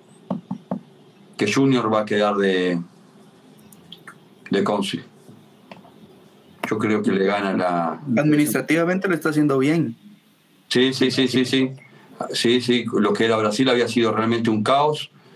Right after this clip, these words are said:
Speaker 1: y tuvo que agarrar una papa caliente muy fuerte. Él junto con Natalia Falavigna también trabajaron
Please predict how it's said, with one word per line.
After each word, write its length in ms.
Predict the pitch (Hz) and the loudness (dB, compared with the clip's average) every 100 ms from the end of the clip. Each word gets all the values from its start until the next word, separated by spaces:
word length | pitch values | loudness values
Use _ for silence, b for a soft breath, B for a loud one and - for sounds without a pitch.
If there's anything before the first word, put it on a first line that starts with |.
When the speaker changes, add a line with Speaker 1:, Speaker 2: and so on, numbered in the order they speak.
| B B B B | B B B B
Speaker 1:
y 880 | - 104 101 95 95 90 87 82 80 - - - - | -2 0 2 2 2 2 2 0 -2 -10 -16 -20 -2
tuvo 200 | 117 107 | 0 0
que 120 | 107 | 0
agarrar 260 | 101 107 110 | 0 0 0
una 260 | 107 98 | 0 0
papa 300 | 110 107 104 | -2 -2 -2
caliente 420 | 95 95 113 107 | -2 -2 0 0
muy 160 | 98 107 | 0 0
fuerte. 480 | 107 135 135 107 104 | 0 -2 0 0 2
Él 140 | 107 | 0
junto 360 | 107 127 117 104 | 0 0 0 -2
con 340 | 101 101 98 | -2 0 2
Natalia 340 | 92 90 117 107 | 0 0 -2 -2
Falavigna 520 | 98 101 120 123 113 | -2 -2 -2 -2 -2
también 260 | 98 104 104 | -4 -4 -2
trabajaron 640 | 98 92 110 104 98 | -2 -2 -2 -2 -6